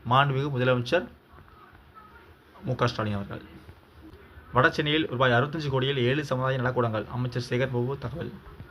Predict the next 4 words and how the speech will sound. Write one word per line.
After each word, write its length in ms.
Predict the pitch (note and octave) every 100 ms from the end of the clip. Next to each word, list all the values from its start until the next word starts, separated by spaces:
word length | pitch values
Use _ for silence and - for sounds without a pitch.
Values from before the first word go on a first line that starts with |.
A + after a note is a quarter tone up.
| - - - - - - - - - - - - - - - - - - - - - - - - - - - - - - -
தமிழகத்தில் 560 | - D3 E3+ D#3 E3 C3 C3
ஆறு 120 | D#3
லட்சம் 380 | D#3 - C#3+ C3
பெண் 200 | D#3+